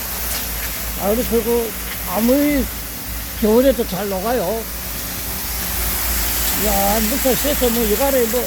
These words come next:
지금 물이 더, 물살, 물 좀 더 넣으면 튀지 않은데, 이게, 이게, 이게 물살 이렇게 세다가 보여주는 거예요.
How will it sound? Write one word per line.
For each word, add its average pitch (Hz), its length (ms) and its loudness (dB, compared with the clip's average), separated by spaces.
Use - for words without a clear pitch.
지금 254 260 -2
물이 254 280 -2
더, 196 160 0
물살, 220 400 0
물 214 240 0
좀 226 200 4
더 196 120 2
넣으면 240 340 2
튀지 226 160 0
않은데, 196 640 2
이게, 196 160 0
이게, 202 300 0
이게 208 260 2
물살 240 300 4
이렇게 226 160 2
세다가 262 320 0
보여주는 220 600 2
거예요. 180 180 2